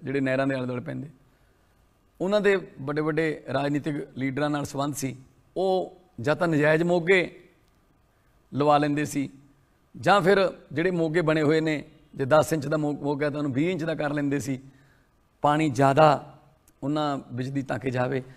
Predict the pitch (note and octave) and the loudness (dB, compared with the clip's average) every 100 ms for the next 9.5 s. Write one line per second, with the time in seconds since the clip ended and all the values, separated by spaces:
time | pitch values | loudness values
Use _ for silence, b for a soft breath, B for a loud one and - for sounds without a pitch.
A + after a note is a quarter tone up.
0 | B - F#3 G#3 G#3+ F#3+ F3+ - - _ | B 0 4 6 6 4 4 0 -12 _
1 | _ _ _ _ _ D3 D#3 - E3+ E3+ | _ _ _ _ _ 2 2 2 4 4
2 | E3+ D#3+ F3 E3+ E3+ D#3+ E3 - _ _ | 4 2 2 4 4 2 0 -4 _ _
3 | _ _ - G#3 G#3 D3+ F3 D#3+ F3+ F3 | _ _ 0 2 4 4 2 2 0 2
4 | E3+ D#3+ D#3 - - _ _ _ C#3 C#3 | 2 2 -2 -4 -12 _ _ _ -2 0
5 | C#3+ C3+ C#3+ C#3 C3+ A2+ G2+ G2+ F#2 - | -2 -2 -2 -2 -4 -8 -14 -16 -18 -20
6 | - _ _ _ - E3 D3 - F3+ F3+ | -20 _ _ _ -2 0 0 -2 -2 -2
7 | D#3+ - b b b b _ _ - - | -6 -12 b b b b _ _ -20 -20
8 | _ _ - D3+ E3+ E3 D3+ D#3 - B2+ | _ _ -4 0 4 4 2 -2 -6 -4
9 | A#2+ C3+ C#3+ C#3+ - | -2 0 0 -2 -4